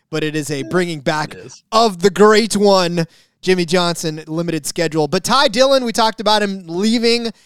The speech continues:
Speaker 1: that forty-two car. He will now move to the Spire Motorsports number seventy-seven. We hardly talked about him at all last season,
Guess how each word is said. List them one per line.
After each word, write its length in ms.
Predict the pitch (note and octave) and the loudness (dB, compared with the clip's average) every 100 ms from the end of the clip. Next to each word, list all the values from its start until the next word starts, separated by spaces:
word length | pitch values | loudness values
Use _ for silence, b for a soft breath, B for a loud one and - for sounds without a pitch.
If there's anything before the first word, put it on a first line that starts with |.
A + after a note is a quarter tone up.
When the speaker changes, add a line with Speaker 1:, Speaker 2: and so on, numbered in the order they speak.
| b b | b b
Speaker 1:
that 340 | D3 F3+ F#3+ - | -2 0 0 -4
forty-two 560 | - G#3+ G3 - G#3+ | 0 2 2 -2 -4
car. 300 | G#3 G3+ G3+ | 0 2 2
He 240 | F3+ F3 G#3+ | 0 -4 -4
will 160 | G3 | -2
now 240 | F3+ F#3 F#3+ | 0 -2 0
move 240 | F#3+ G3 | 0 -2
to 100 | F#3+ | -4
the 80 | E3 | -10
Spire 340 | D3+ F3 F3+ | -6 -2 0
Motorsports 540 | F3 E3+ E3+ - D#3+ - | 0 -2 -4 -4 -6 -4
number 220 | E3 D3+ | -8 -6
seventy-seven. 720 | F3 D#3 D3+ - A#3 A3+ G#3+ b b b b | -8 -8 -6 0 2 2 -2 b b b b
We 100 | D3 | -20
hardly 380 | B2+ A#3 C4 B3+ | -6 0 2 2
talked 280 | A#3+ A#3 - | 2 0 0
about 280 | G#3 G#3+ G#3+ | 2 2 2
him 80 | |
at 80 | F#3+ | 2
all 240 | G#3 G#3+ G3+ | 4 2 2
last 400 | G3+ G3 - - | 0 -2 -6 -10
season, 500 | - G#3 F#3 G3 | -6 -6 -4 -6